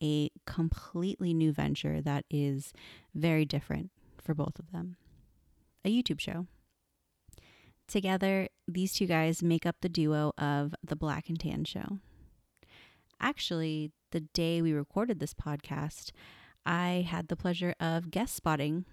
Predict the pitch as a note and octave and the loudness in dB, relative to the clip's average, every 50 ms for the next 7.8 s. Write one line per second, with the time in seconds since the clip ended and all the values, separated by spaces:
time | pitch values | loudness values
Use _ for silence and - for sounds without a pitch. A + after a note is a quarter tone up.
0 | - - - E3 E3+ F3 - - F3 - - G3+ C4+ - A3+ - - - - - | -14 -6 -4 -2 -2 -2 0 -2 -2 0 2 0 0 0 -2 -4 -4 -6 -6 -6
1 | - - - - - - - - _ _ _ _ _ _ _ _ _ _ _ _ | -10 -14 -18 -16 -16 -18 -20 -20 _ _ _ _ _ _ _ _ _ _ _ _
2 | - F3 F3 E3+ E3+ E3+ E3 E3 - - E3+ E3 D#3+ D#3 D#3 D3+ D3+ - - - | -2 0 2 4 6 6 4 4 4 4 4 4 6 6 6 4 2 0 -2 -2
3 | - D#3+ D#3 D#3 D#3+ D#3+ D#3+ E3+ F3+ - A3+ - - E3 D3+ D3 C#3+ D3 D#3 G#3 | -2 0 2 4 4 6 4 4 4 2 0 2 2 2 4 4 2 0 0 -4
4 | - - _ - - E3 D3 D#3+ D#3 - - - E3 E3 - - E3 D#3 D3+ D#3 | -8 -10 _ -6 -4 0 0 0 0 0 -2 -2 -2 -2 0 0 2 2 2 2
5 | - - D#3 D3 D3 D3 C#3 C#3+ C#3+ - - D#3+ D#3+ E3+ - E3+ F3+ - - - | 0 0 0 2 2 2 2 0 -2 -2 -2 -4 -4 -4 -4 -4 -4 -6 -8 -16
6 | - - - - _ _ - F3 E3+ E3 D#3+ D#3+ E3+ - - - E3 D#3+ D#3+ D#3+ | -20 -20 -20 -20 _ _ 2 4 6 6 6 4 2 0 -2 0 0 2 2 0
7 | - - E3+ E3+ E3 D#3 D#3+ - G#3 G#3+ G3+ - - F#3+ F#3+ | 0 0 2 2 2 0 0 -2 -4 -4 -4 -4 -4 -6 -8